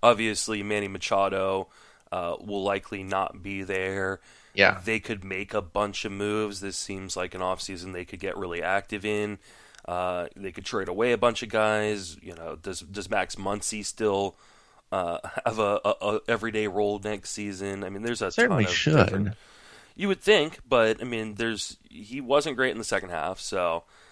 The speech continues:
Speaker 1: uh, you,
Speaker 2: True.
Speaker 1: whether or not you wanna use that as confirmation bias for the all, uh, the home run derby, uh,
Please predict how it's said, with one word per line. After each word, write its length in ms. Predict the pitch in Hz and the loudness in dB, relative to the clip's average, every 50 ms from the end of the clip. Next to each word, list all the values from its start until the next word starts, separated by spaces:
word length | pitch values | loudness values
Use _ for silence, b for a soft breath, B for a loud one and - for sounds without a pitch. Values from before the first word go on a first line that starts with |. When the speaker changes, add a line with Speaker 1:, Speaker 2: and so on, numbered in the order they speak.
| b b b - | b b b -8
Speaker 1:
uh, 280 | - 90 78 58 53 - - - _ _ _ _ _ - - _ - - | -6 -4 -4 -4 -6 -8 -12 -16 _ _ _ _ _ -20 -20 _ -18 -14
you, 160 | 98 98 - - _ - | -12 -12 -12 -12 _ -2
Speaker 2:
True. 280 | - - - - - - | 4 4 4 4 4 0
Speaker 1:
whether 340 | - 101 110 110 104 107 107 | -4 0 2 4 4 4 2
or 60 | 104 | 2
not 180 | 101 98 98 - | 2 0 0 -2
you 80 | 104 101 | -2 -2
wanna 160 | 104 98 98 | -2 -2 -2
use 200 | 98 101 95 92 | -4 -6 -4 0
that 160 | 104 101 101 | 2 2 2
as 80 | 98 - | 2 0
confirmation 600 | - 107 101 95 - 104 98 95 90 - 104 90 | 0 0 0 0 0 -4 -6 -6 -6 -6 -6 -2
bias 320 | 90 92 92 90 92 - | 0 0 0 0 -2 -4
for 180 | - - 98 95 | -6 -8 -8 -8
the 120 | 87 90 | -4 -2
all, 220 | 90 90 104 92 85 - - - | 0 2 2 0 -2 -4 -4 -2
uh, 160 | 98 92 92 | -2 0 0
the 100 | 90 92 92 | -2 -4 -4
home 180 | 101 95 101 | -4 0 4
run 180 | 160 190 202 160 | 6 4 6 4
derby, 440 | 120 117 113 107 104 107 107 104 b b b b b b b b b b - | 4 2 2 2 0 -4 -6 -6 b b b b b b b b b b -4
uh, 360 | 90 90 92 90 90 90 90 | -2 0 0 0 0 -2 -4